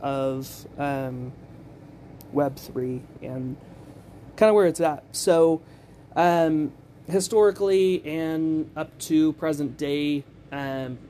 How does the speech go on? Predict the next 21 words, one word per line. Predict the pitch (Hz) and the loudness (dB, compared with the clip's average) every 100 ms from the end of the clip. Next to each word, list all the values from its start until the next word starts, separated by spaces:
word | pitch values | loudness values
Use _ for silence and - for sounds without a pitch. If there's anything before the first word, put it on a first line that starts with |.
| - | -8
in | 151 | -2
the | 151 | -2
digital | 156 156 156 | -2 -4 -2
marketing | 151 160 147 151 143 | -2 -2 -4 -4 -4
space, | - 139 143 190 - - - - - - - - - - - | -4 -2 -2 -2 -6 -12 -18 -20 -16 -16 -16 -16 -18 -16 -8
the | 165 | -6
cornerstone | - 196 202 180 - 165 156 | 2 2 4 0 0 0 2
is | 147 | 0
your | 135 | -4
website, | 127 120 - - 85 - - - - | -6 -6 -6 -6 -6 -10 -18 -20 -16
right? | - 135 139 - - - - - | -8 -6 -6 -10 -20 -20 -20 -4
Um, | - 151 139 123 | 0 2 2 0
everything | 156 180 185 196 160 | 2 2 4 2 2
starts | - - - 160 214 - - - - - | -2 -4 2 4 4 2 -8 -10 -12 -6
and, | 160 165 156 156 151 151 147 143 - - - - - | -2 0 2 0 0 2 2 0 -4 -8 -16 -16 -8
uh, | 143 139 131 | -6 -4 -6
really, | 131 156 175 165 147 139 135 - | -4 2 2 4 2 0 -4 -10
in | 147 151 | -8 -6
terms | 160 147 | -4 -4
of | 139 | -4
marketing, | 127 127 151 185 190 214 | -6 -6 -2 0 0 -2